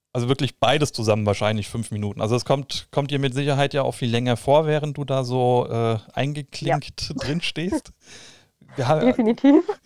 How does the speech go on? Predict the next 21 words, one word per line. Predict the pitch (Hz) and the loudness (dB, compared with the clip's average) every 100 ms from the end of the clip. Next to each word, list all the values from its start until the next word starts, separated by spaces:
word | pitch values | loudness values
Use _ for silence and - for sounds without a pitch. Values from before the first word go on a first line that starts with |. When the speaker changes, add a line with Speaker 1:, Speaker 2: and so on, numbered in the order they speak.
| _ _ | _ _
Speaker 1:
ja, | 131 - - 131 | -8 -6 0 0
die | 139 | 2
beiden | 131 143 147 | 2 4 4
Mädels | 151 147 | 2 2
haben | 151 143 | 2 4
ja | |
auch | 135 | 4
auf | - | 2
dich | 120 | 0
aufgepasst. | 131 - 151 143 131 | 0 0 -2 -2 -2
Also | 123 120 | -2 0
wenn, | 135 135 | -2 -2
selbst | 127 147 - | 0 0 2
wenn | 147 | 0
du | 139 | 2
da | 135 127 123 120 - - - - - - | 4 6 8 6 0 -18 -20 -20 -18 -6
kreislaufmäßig | 135 139 - 143 139 135 131 - | 0 2 2 0 0 -2 -4 -4
umgegangen | 156 151 139 139 143 | -4 -2 0 0 2
wärst | 131 143 151 | 2 0 0
oder | 131 | -2
so, | 127 131 | 0 -2